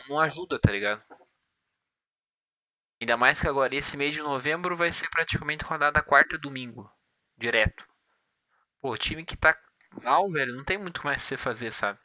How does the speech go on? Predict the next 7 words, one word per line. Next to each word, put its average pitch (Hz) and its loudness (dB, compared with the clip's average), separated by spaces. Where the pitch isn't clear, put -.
Então, 101 -8
esse 104 -6
é - -4
um 127 -6
outro 139 -6
problema, 139 -2
né? 101 -6